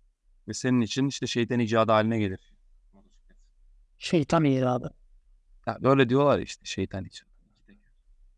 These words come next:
Speaker 2: Ya dört tekerin ilk icadında sorun yok. Atları araç olarak kullanmaya ilk başlandığı zaman da böyle bir şey söylenmiş olabilir de. Ayağını yerden kesiyor.
Speaker 1: Belki de, bilmiyorum ama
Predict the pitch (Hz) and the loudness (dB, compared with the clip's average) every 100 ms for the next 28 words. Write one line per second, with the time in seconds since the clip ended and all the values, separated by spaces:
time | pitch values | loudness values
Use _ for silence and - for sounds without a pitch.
0 | _ - 160 - 160 - 185 185 175 180 | _ -12 -6 0 -2 0 0 2 0 0
1 | 165 143 160 165 160 160 160 - 156 151 | 0 -2 0 0 0 -2 -4 -2 -2 -2
2 | 160 - _ _ _ 185 151 156 151 160 | -4 -6 _ _ _ -6 -4 -2 0 -2
3 | - - 147 170 - 156 160 - - 147 | -8 -4 0 0 0 0 0 -2 -6 0
4 | 156 156 165 165 - 175 - 151 - 156 | 0 0 -2 -2 -4 -6 -2 -2 0 0
5 | 156 160 151 156 220 190 139 _ _ 147 | 0 0 0 0 2 2 0 _ _ -6
6 | 139 139 143 143 147 143 143 156 147 151 | -4 -2 -4 -4 -2 -2 -2 -4 -6 -4
7 | 165 165 160 - _ _ - 151 151 147 | -6 -6 -8 -20 _ _ -6 -2 0 0
8 | 151 151 156 151 147 - 143 107 98 95 | 0 0 -2 -2 -4 -4 -4 -2 -2 -2
9 | 104 98 95 104 101 - 113 131 139 | -4 -4 -2 0 -2 -2 0 2 0